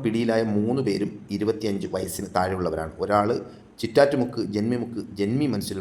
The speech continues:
മുഹമ്മദ് കൽഫാൻ എന്ന് പറയുന്ന ഇരുപത്തിനാല് വയസ്സുകാരൻ. രണ്ടാമത്തവൻ ചിറ്റാറ്റുമുക്ക് ചിറയ്ക്കൽ മണക്കാട്ട് വിളാകം വീട്ടിൽ ആഷിഖ് എന്ന് പറയുന്ന ഇരുപത് വയസ്സുള്ളവൻ. മൂന്നാ-, മൂന്നാമത്തവൻ ചിറ്റാറ്റുമുക്ക് മണക്കാട് വിളാകം അൽ അമീൻ എന്ന് പറയുന്ന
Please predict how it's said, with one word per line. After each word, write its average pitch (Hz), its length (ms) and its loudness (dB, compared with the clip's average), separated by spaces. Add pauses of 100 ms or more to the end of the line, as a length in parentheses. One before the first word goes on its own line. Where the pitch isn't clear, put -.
മുഹമ്മദ് 92 320 -4
കൽഫാൻ 92 280 -6
എന്ന് 90 140 -2
പറയുന്ന 82 280 -4
ഇരുപത്തിനാല് 87 400 -6
വയസ്സുകാരൻ. - 380 -14 (380)
രണ്ടാമത്തവൻ 123 520 2 (140)
ചിറ്റാറ്റുമുക്ക് 113 600 -2 (160)
ചിറയ്ക്കൽ 104 380 -2 (180)
മണക്കാട്ട് 98 500 -4 (120)
വിളാകം 110 380 0
വീട്ടിൽ 90 200 -8 (420)
ആഷിഖ് 110 320 -2
എന്ന് 98 160 -6
പറയുന്ന 90 280 -6 (100)
ഇരുപത് 92 240 -4
വയസ്സുള്ളവൻ. - 380 -12 (340)
മൂന്നാ-, 113 360 0 (120)
മൂന്നാമത്തവൻ 123 560 2 (100)
ചിറ്റാറ്റുമുക്ക് 101 600 -6 (180)
മണക്കാട് 104 460 -4 (180)
വിളാകം 104 420 0 (340)
അൽ 123 160 0
അമീൻ 117 180 -4 (140)
എന്ന് 98 200 -8
പറയുന്ന 87 360 -8